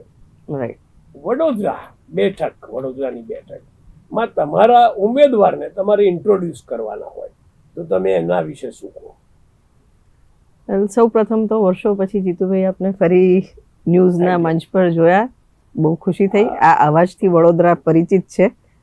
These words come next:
Speaker 1: આપના ઇન્ટ્રોડક્શનની જરૂર નથી.
Speaker 2: અમીબેન અને અમારો થોડો નજીકનો નાતો છે. અમ-, અમીબેન અમારા વેવાઈ પક્ષે છે.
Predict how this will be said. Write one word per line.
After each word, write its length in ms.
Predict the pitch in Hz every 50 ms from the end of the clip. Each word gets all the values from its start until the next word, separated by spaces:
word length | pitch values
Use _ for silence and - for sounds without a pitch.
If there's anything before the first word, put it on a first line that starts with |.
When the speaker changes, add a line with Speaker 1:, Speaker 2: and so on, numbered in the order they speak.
| _ -
Speaker 1:
આપના 260 | - 156 180 180 170
ઇન્ટ્રોડક્શનની 720 | 165 160 151 160 180 175 165 156 - - 185 165 165 170
જરૂર 360 | 156 151 294 302 - 160 151 147
નથી. 380 | 147 131 117 - 127 127 123 - _ _ _ _ _ _ _ _ _ _ _ _ _ _ _ - - -
Speaker 2:
અમીબેન 500 | 147 170 190 202 202 202 214 214 214 208 208 208 208 208 196 196 190 180 - - -
અને 300 | 175 180 180 180 190 190
અમારો 380 | 180 87 - 180 185 101 101
થોડો 380 | 175 147 - 185 196 190 190 180
નજીકનો 380 | 170 160 185 208 202 208 208 202
નાતો 380 | 185 - 143 143 - 143 151
છે. 80 | 123 156
અમ-, 220 | 165 170 - - _ -
અમીબેન 560 | 170 196 240 254 254 226 240 233 247 240 226
અમારા 400 | 202 202 190 196 202 208 214 214
વેવાઈ 460 | 208 175 160 170 170 180 208 220 214
પક્ષે 420 | 175 - - 240 254 220 214 226 -
છે. 140 | 240 -